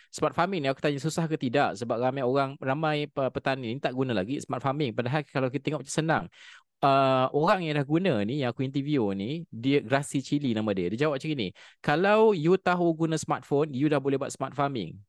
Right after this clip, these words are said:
Sebab senang gila. Yang penting five G tu akan membantu, uh, smart farming atau precision farming tersebut." Precision farming ni maksudnya baja ke air dia optimal level.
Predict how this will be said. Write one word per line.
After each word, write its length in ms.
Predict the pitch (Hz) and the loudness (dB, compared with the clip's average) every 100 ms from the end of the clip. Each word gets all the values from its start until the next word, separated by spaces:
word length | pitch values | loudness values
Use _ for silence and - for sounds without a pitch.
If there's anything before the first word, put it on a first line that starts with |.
| - | -8
Sebab 320 | - 135 123 | 0 0 2
senang 320 | 151 151 143 | 2 0 0
gila. 320 | 143 120 85 90 | 2 2 2 0
Yang 260 | 117 120 143 | -4 -2 -2
penting 220 | - 160 | -2 -2
five 240 | 160 143 | 0 -4
G 100 | 135 | -4
tu 80 | 147 139 | -4 -4
akan 240 | 127 123 | -4 -4
membantu, 580 | 110 123 135 143 120 104 - - _ 117 | -2 -4 -4 -2 0 -2 -8 -20 _ 0
uh, 160 | 117 | 2
smart 240 | - 120 - | 0 -4 -2
farming 320 | 120 123 117 | -2 -2 -4
atau 160 | - 117 | -6 -4
precision 460 | 117 120 120 117 | -4 -2 -2 -2
farming 260 | 117 113 113 | 0 -2 -2
tersebut." 380 | 107 - 104 95 | -4 -2 -2 -2
Precision 400 | 110 123 123 127 | -2 -2 0 0
farming 380 | 131 127 127 127 | 0 0 -2 -2
ni 20 | |
maksudnya 380 | 147 127 131 123 | -4 -4 -4 0
baja 480 | 120 120 120 120 | 0 0 0 -2
ke 100 | - | 0
air 300 | 127 120 127 | -2 0 0
dia 80 | 131 | -2
optimal 380 | 127 - 131 127 | -6 -6 -4 0
level. 420 | 123 120 117 82 | 0 2 0 0